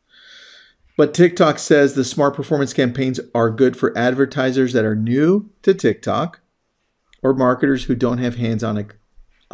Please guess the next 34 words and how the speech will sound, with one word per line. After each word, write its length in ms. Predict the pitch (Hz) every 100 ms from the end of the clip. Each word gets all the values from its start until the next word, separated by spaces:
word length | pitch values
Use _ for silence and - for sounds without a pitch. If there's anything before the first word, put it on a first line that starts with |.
| -
hands-on 480 | 156 160 151 131 123
campaign 580 | - 123 113 123 139 123
management 420 | 107 101 107 95
resources. 600 | 101 - - - - -
And 160 | 139
that's 220 | 165 170 -
the 80 |
majority 680 | 185 135 110 117 131 147 131
of 120 | 120
people 240 | 123 104 101
you 160 | 104
and 80 | 98
I 80 | 90
talk 320 | - 92 -
to. 180 | 110 - _ _ _ - - - _ _
Now, 60 | 131
here's 180 | 175 170
the 60 |
thing. 280 | 160 143 101 - _ -
They've 200 | 147 -
tested 360 | 180 175 156
this 140 | 139 139
out. 300 | 127 85 - _ _ _ _ _
And 100 | 131
I 100 | 127
highlighted 460 | 165 196 190 170 147
in 100 | 127
green 220 | 139 147
for 160 | - 123
those 220 | 135 127
of 80 | 120
you 100 | 117
looking 300 | 120 113 123
in. 320 | 120 107